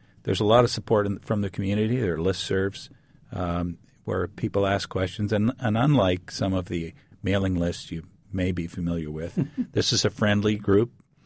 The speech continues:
Speaker 2: Mm-hmm.
Speaker 1: Um, they, you know, they were all there once, and they, they're very helpful,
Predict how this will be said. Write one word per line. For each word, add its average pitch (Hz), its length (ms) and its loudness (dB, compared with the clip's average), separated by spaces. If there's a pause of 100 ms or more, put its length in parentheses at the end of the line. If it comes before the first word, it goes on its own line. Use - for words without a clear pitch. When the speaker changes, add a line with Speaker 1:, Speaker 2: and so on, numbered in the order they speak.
(160)
Speaker 2:
Mm-hmm. 110 260 -4
Speaker 1:
Um, 87 400 -2 (480)
they, 92 240 0 (160)
you 104 80 0
know, 92 180 0
they 101 160 4
were 98 160 6
all 104 160 6
there 95 220 4
once, 90 400 -4
and 95 160 -6
they, 90 320 -6
they're 90 180 -8
very 92 300 -4
helpful, - 520 -8